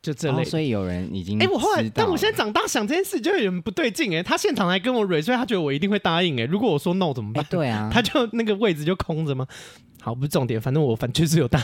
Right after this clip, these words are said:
Speaker 1: 应。然后反正就被旁边人听到，然后他听到以后，他就四处去讲，他就说，
Speaker 2: 哦，所以大家都已经知道。
Speaker 1: 他就说那个三号是阿该，你们等一下不要选他，谁要选他什么之类的。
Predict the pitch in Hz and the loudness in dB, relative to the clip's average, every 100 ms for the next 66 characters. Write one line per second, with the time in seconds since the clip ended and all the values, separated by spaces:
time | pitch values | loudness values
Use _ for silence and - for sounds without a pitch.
0 | - 156 - - - - - - 226 254 | 0 -2 -2 -10 -16 -20 -20 -6 0 2
1 | 359 294 220 226 311 330 320 - 185 190 | 2 0 -2 0 0 0 0 2 2 2
2 | 202 160 127 151 160 151 156 139 - - | 2 2 -2 -4 -4 -2 -2 -2 -4 -12
3 | _ _ - 208 277 294 294 269 269 143 | _ _ -2 0 2 0 -2 0 0 2
4 | 180 214 214 220 - 196 - 208 175 180 | 2 2 2 0 -2 -6 -2 -2 -2 -4
5 | - 131 113 131 - - 214 233 220 - | -2 -6 -6 -12 -18 -6 -2 0 0 0
6 | 180 196 185 127 180 165 156 147 302 330 | 2 2 0 -4 -6 -4 -2 0 2 2
7 | 311 269 285 214 165 214 220 190 - 139 | 2 0 0 0 0 -2 -2 -2 -4 -6
8 | 156 160 117 113 143 127 165 - 107 - | -4 -4 -4 -6 -4 -4 -4 -6 -8 -10
9 | 117 110 123 - - - 170 - 110 104 | -8 -8 -10 -12 -12 -8 -6 -4 -6 -6
10 | 135 143 123 113 - 139 151 110 127 | -6 -6 -6 -10 -10 -6 -4 -6 -10